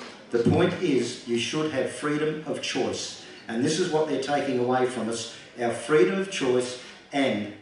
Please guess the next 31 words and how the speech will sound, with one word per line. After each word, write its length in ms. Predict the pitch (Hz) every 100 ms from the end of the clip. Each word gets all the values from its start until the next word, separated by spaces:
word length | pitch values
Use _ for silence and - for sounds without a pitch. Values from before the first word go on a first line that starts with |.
| 120
our 120 | 113
freedom 500 | 107 131 123 113 107
of 80 | -
speech. 680 | - 117 101 101 - - - - - _ _ - - - - - - - - -
If 100 | 131
I 80 | 135
can 140 | 135 139
just 200 | 165 -
let 200 | 151 -
you 60 |
know 180 | 135 135
how 140 | 131 139
much 320 | 127 120 -
land, 480 | 139 143 131 95 95 - - - - -
uh, 480 | 123 120 117 117 123
is 120 | 113
sold 320 | - 131 123
recently, 480 | 117 135 135 123 120
if 80 | 117
we 120 | 123
have 160 | 131 131
a 20 |
look 180 | 123 123
at 80 | 117
Hassad 400 | 135 135 131 123
Australia, 400 | 113 156 131 123
everybody 260 | 113 113
talks 260 | 107 117 -
about 200 | 107 107
the 60 | 107
Chinese. 680 | 120 110 104 131 - -